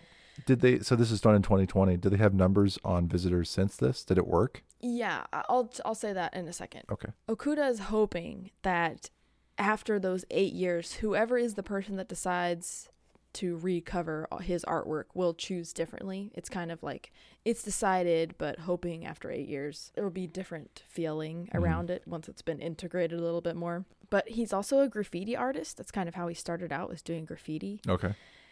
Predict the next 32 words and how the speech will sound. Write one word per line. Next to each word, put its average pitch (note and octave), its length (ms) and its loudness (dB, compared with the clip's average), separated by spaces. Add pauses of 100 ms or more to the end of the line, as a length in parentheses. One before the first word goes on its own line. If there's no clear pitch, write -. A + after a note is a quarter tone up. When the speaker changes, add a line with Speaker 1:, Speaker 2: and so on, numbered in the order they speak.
(380)
Speaker 2:
And F3+ 280 -2
so E3+ 200 -2
he E3+ 180 -2
says E3+ 360 0
that D#3 240 -2
he's F3+ 300 -4
used E3+ 300 -4
to D#3 300 -6
his D#3+ 560 -8
work E3+ 260 -4
having D#3+ 260 -6
a C#3+ 60 -8
small D#3 380 -4
lifespan. D3 600 -8
He's E3 120 -14
like, E3 160 -10
he's F3 160 -4
used F#3 240 -2
to F#3 60 -4
painting F#3+ 360 -2
something F3 420 -6
and E3 120 -6
within E3+ 220 -4
Speaker 1:
Yeah. - 80 4
Speaker 2:
days D#3+ 280 0
it's - 160 -12
covered D#3+ 300 -6
back C#3 260 -6
up. - 300 -14
So E3 440 -4
he's E3 280 -6
like, - 240 -10